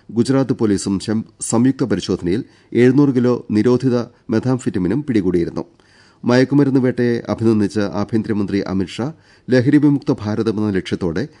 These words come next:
നരേന്ദ്രമോദി ഗവൺമെന്റ് മയക്കുമരുന്നിനെതിരായ പോരാട്ടം കൂടുതൽ ശക്തമാക്കുമെന്ന് അറിയിച്ചു. കൊച്ചി വിമാനത്താവളത്തിൽ ഏഴര കോടിയോളം രൂപ വില വരുന്ന പതിനഞ്ച് കിലോയോളം ഹൈബ്രിഡ് കഞ്ചാവുമായി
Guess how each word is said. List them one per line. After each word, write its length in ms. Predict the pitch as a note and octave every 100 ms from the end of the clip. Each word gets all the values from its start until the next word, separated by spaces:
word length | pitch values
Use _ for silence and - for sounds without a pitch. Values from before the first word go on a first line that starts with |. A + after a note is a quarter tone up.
| -
നരേന്ദ്രമോദി 560 | A2 B2 C3 C3+ B2 A#2
ഗവൺമെന്റ് 480 | G2 F#2 F2+ F2 D#2+ _ -
മയക്കുമരുന്നിനെതിരായ 1000 | G#2+ A2+ C3 C3 B2 A#2 G2+ F#2+ F#2 F2+
പോരാട്ടം 460 | F2+ F2+ F#2 F2 F2+ - _ _
കൂടുതൽ 360 | - B2 B2 A2+
ശക്തമാക്കുമെന്ന് 800 | G#2+ F#2+ A2 E2+ D#2+ E2 F#2 -
അറിയിച്ചു. 400 | A#2 F#2 E2+ - - _ _ _ _ _ _ _ _ _ _ _
കൊച്ചി 300 | - D#3+ -
വിമാനത്താവളത്തിൽ 920 | G3+ D#3 C#3+ D3 C#3+ C3+ B2+ B2+ B2 -
ഏഴര 360 | A2 A#2+ C#3+ C#3+
കോടിയോളം 480 | C#3 A#2 A2+ A2+
രൂപ 240 | G2+ F#2+ G2+
വില 180 | F#2 F#2
വരുന്ന 380 | F#2 F2+ F2 - -
പതിനഞ്ച് 360 | G#2+ A2 C3+ B2+
കിലോയോളം 500 | G2+ F#2 F2 F2 F2 _ _ _
ഹൈബ്രിഡ് 520 | - B2+ B2+ D3 C#3+
കഞ്ചാവുമായി 760 | B2 G2 F#2+ F#2+ E2 D#2+ G#2+